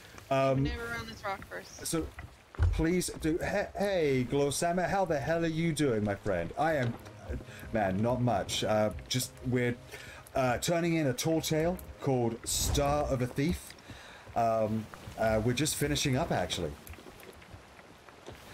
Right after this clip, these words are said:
Speaker 1: Hell yeah, Glosama. So,
Speaker 2: And
Speaker 1: uh,
Speaker 2: it's eleven o'clock.
Speaker 1: it,
Speaker 2: If
Speaker 1: it's
Speaker 2: you wanna
Speaker 1: eleven.
Speaker 2: do, like, a trip.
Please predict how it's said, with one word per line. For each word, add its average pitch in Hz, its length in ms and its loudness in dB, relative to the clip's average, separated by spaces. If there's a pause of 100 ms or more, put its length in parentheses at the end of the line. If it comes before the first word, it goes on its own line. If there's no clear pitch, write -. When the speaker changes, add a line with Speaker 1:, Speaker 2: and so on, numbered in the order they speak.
(100)
Speaker 1:
Hell 143 380 2
yeah, 143 280 4
Glosama. 123 640 2
So, 127 140 0
Speaker 2:
And 117 180 2
Speaker 1:
uh, 117 340 2 (260)
Speaker 2:
it's - 280 -8
eleven 240 480 -2
o'clock. 240 280 -6 (160)
Speaker 1:
it, 220 180 -4
Speaker 2:
If 127 60 -2 (160)
Speaker 1:
it's 131 200 0
Speaker 2:
you 131 60 2
wanna 123 120 4
Speaker 1:
eleven. 127 220 2
Speaker 2:
do, 135 60 0
like, 202 200 -4
a - 200 -10
trip. 202 180 -2